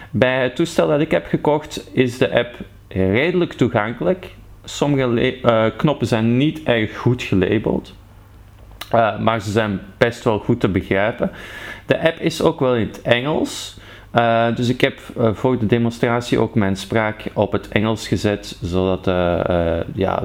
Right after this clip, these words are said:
de diverse knoppen, links en teksten goed worden uitgesproken. Ehm, ik heb dus gekozen voor de Nido Botvak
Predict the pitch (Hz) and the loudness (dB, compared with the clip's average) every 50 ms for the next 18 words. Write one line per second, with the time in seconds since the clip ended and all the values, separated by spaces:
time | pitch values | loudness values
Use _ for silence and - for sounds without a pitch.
0 | 85 - 110 110 - - - - 127 123 - - 123 - - 120 110 110 104 - | -4 -4 -6 -4 -4 0 2 2 2 2 0 -2 -4 0 2 2 2 2 2 0
1 | - 107 101 - - - - 98 92 95 95 98 101 - - - - - 98 92 | 0 0 0 0 -4 -4 0 2 2 4 4 2 0 -2 -4 -6 -4 -2 -2 0
2 | 87 - 101 98 - - - - 98 87 - - - - - - - - - - | 0 0 -2 -2 -4 -6 -4 -2 -2 -2 -4 -6 -14 -16 -16 -18 -16 -14 -4 0
3 | - 104 98 95 - - - - 92 95 95 85 85 87 - - - - - - | 2 2 2 0 -4 -8 -4 0 2 2 2 2 0 -2 -4 -4 -8 -8 -2 0
4 | 104 98 95 - - 107 - - - - - 101 101 - - - - - - - | 0 2 0 -2 -4 -8 -8 -8 -6 -4 -2 -2 -2 -2 -6 -8 -10 -12 -14 -18
5 | - - - - - - - - - - - - - 139 139 143 147 156 156 151 | -20 -20 -20 -20 -18 -18 -18 -18 -18 -18 -6 0 2 2 2 2 2 2 0 2
6 | 151 151 151 147 143 175 - - - - - - 143 - 185 165 - - - 160 | 2 2 2 2 2 0 -2 -4 -10 -4 -2 0 2 2 2 0 -2 -2 -2 -2
7 | 147 - - 170 - - 151 151 160 143 151 135 123 139 123 110 123 117 110 123 | 0 2 2 0 2 2 2 2 2 2 0 2 2 2 2 2 2 2 2 2
8 | 131 139 143 135 127 147 127 113 104 101 - - - 113 101 - - - - - | 2 2 2 2 2 2 2 4 2 0 -2 -6 -8 -8 -8 -10 -12 -2 2 2
9 | 131 127 - - - 127 104 - | 2 2 2 0 2 2 2 0